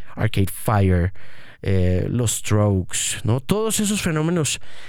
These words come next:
independientes rockeros también fueron muy importantes y pensamos que iban a ser el siguiente camino hasta que el urban tomó por sorpresa en esta economía colaborativa de creación y también de beats y de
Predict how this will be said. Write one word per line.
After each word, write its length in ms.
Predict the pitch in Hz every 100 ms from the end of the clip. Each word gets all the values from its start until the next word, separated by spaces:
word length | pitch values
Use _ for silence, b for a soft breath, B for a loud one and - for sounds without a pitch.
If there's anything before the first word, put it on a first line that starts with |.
| B -
independientes 760 | 139 127 127 127 131 127 151
rockeros 680 | 131 131 - 165 135 117 -
también 560 | - 120 127 143 123 113
fueron 280 | - 123 123
muy 140 | 127
importantes 540 | 131 127 - 127 123
y 60 | 117
pensamos 400 | 131 127 123 127
que 80 | 135
iban 160 | 127
a 60 | 127
ser 120 | 127
el 80 | 123
siguiente 340 | 123 131 127
camino 300 | 139 123 127
hasta 160 | 131 135
que 120 | 120
el 80 | 117
urban 280 | 123 131 131 B B B B B B -
tomó 240 | 135 131
por 160 | 135 143
sorpresa 680 | - 117 - 147 135 135 123
en 100 | 120
esta 220 | 120 127
economía 380 | 120 117 117 113
colaborativa 760 | 127 113 110 107 131 123 117 B B B B B - -
de 220 | - 120 104 -
creación 720 | 135 104 - 156 139 104 -
y 100 | -
también 540 | 107 104 107 104 101 113 b b b b
de 200 | - 113
beats 520 | 120 120 - - - - -
y 120 | - 107
de 360 | 98 90 85